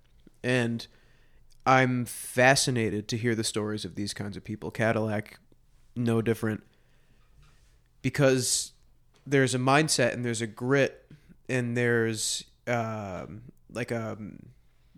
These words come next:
there's, there's the, the motivation to stop at nothing to achieve wealth and power and fame and le-, and legacy that we celebrate nowadays.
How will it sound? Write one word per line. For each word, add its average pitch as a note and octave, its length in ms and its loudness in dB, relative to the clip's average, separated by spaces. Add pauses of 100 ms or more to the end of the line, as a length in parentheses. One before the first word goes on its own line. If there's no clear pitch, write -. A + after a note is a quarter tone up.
(440)
there's, B2+ 440 0
there's B2+ 340 -2
the, A2+ 560 0
the B2 80 -4
motivation A#2 960 0 (960)
to A#2 400 -4
stop A#2 400 0
at G#2+ 100 -2
nothing G#2+ 600 -8 (480)
to A2 140 -6
achieve G#2+ 340 -4
wealth - 420 -6
and G#2+ 160 -12
power G#2 640 -6
and A2 160 -12
fame G#2 500 -8
and G#2+ 140 -8
le-, G#2+ 180 -8
and G#2+ 300 -6
legacy G#2+ 600 -6 (920)
that A#2+ 200 4
we B2 80 0
celebrate D3 540 4
nowadays. - 600 -8